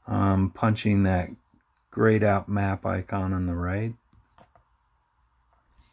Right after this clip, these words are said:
The actual flight comes up, the flight path,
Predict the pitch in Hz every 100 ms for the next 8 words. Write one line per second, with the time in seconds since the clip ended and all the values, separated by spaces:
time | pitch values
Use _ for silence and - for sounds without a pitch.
0 | _ _ _ _ _ _ _ _ _ -
1 | 101 104 - 87 82 - 104 110 117 117
2 | 117 117 120 139 - _ _ _ _ _
3 | _ _ _ _ _ _ _ _ _ _
4 | _ - - 104 101 - 113 120 127